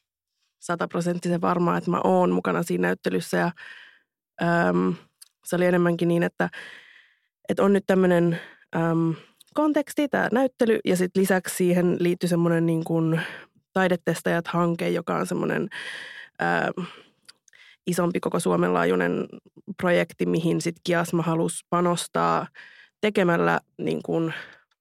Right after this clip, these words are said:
tai hankkimalla niin kuin tilausteoksen näyttelyynsä, joka sit niin kuin, ää, jonka kohderyhmänä on, tota, kahdeksasluokkalaiset ympäri Suomen, jotka sit tulee tämän Taidetestajat-hankkeen myötä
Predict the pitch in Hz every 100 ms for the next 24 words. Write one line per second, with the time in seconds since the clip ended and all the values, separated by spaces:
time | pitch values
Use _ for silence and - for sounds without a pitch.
0 | _ _ - 170 - 175 - 185 190 185
1 | 180 170 180 202 190 180 - _ _ 180
2 | 170 170 - 156 156 175 - - - -
3 | _ 165 165 170 - 165 170 180 - -
4 | 170 - 190 - - 185 - - - -
5 | - - _ _ 165 165 175 - - -
6 | - 170 - 180 175 175 170 180 170 160
7 | 156 - - - - - - _ _ _
8 | _ _ _ _ - 220 240 247 220 208
9 | 214 208 202 196 196 196 190 185 180 190
10 | 180 175 185 - 170 180 - 87 180 180
11 | 85 - - - - - 165 - - 185
12 | - 180 185